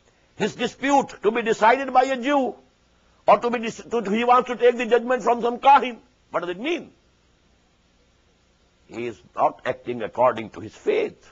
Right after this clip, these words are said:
He should come to Muhammad sallallahu alaihi wasallam for all the disputes to be settled by him. He is the head of the state, I told you, and he is the Chief Justice. يريدون أن يتحاكموا إلى الطاغوت. And what is طاغوت?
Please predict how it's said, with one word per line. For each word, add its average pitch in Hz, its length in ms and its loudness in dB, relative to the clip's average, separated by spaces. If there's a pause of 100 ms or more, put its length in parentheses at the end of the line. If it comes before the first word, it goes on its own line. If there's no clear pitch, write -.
(140)
He 113 160 -8
should 101 260 -14
come 190 360 2 (160)
to 110 100 -10
Muhammad 151 460 -2
sallallahu 92 560 -8
alaihi 78 160 -16
wasallam 82 400 -18 (240)
for 127 160 0
all 143 260 6
the 127 120 -8
disputes 156 680 -8
to 120 100 -10
be 107 100 -12
settled - 400 -12
by - 120 -14 (100)
him. 208 260 -4 (1120)
He 160 200 2
is 139 120 -2
the 127 100 -4
head 147 180 0
of 107 120 -4
the 107 100 -12
state, - 240 -4
I - 100 -2
told - 260 -8
you, 117 100 0
and 233 100 0
he 202 60 0
is 240 80 -2
the 254 120 -2
Chief 269 260 -2
Justice. 339 420 2 (1300)
يريدون 285 500 6
أن 254 260 6
يتحاكموا 269 600 4
إلى 277 100 -2 (100)
الطاغوت. 247 380 -6
And 202 120 -6
what 254 140 -6
is 262 100 -12
طاغوت? 156 420 -8